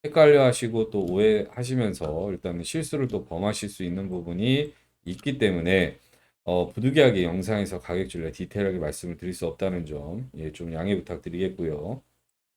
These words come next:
자, 그래서 제가 여러분들을 위해서 준비를 한 게 있습니다. 예, 리노스 종목에 대한, 예, 대응 전략 자료집을 좀 만들어 놓았는데요.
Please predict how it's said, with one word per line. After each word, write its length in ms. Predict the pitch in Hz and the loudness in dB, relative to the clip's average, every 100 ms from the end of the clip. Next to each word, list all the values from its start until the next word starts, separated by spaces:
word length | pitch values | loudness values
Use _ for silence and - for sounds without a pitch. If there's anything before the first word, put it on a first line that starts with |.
| _ _ _ _ _ | _ _ _ _ _
자, 140 | 104 98 | 0 4
그래서 480 | 135 139 107 113 | 4 6 6 6
제가 300 | 120 113 117 | 6 6 8
여러분들을 580 | 101 131 147 147 147 120 | 8 8 6 6 6 8
위해서 300 | 110 110 110 | 6 4 0
준비를 720 | - 95 104 113 107 101 87 | -4 -4 -2 2 2 2 0
한 100 | 117 | -2
게 100 | 127 | 0
있습니다. 580 | 98 - 85 78 80 73 _ _ _ 80 | -2 -4 -8 -6 -6 -6 _ _ _ -6
예, 180 | 78 | -6
리노스 840 | 76 85 113 139 135 95 87 117 131 | -4 0 0 0 -2 0 2 2 -2
종목에 440 | 98 95 101 104 | -4 -2 0 2
대한, 400 | 87 85 92 - - _ _ 76 | 2 2 0 -2 -10 _ _ -10
예, 240 | 76 73 | -8 -8
대응 360 | 82 101 120 117 | -2 0 0 -2
전략 360 | 90 90 92 | -2 -2 -2
자료집을 520 | 90 87 107 107 98 92 | -4 -6 -4 -2 -4 -4
좀 160 | 92 | -4
만들어 440 | 76 87 104 123 113 | -6 -4 0 2 2
놓았는데요. 680 | 90 82 78 73 80 110 | 2 0 -4 -6 -6 -6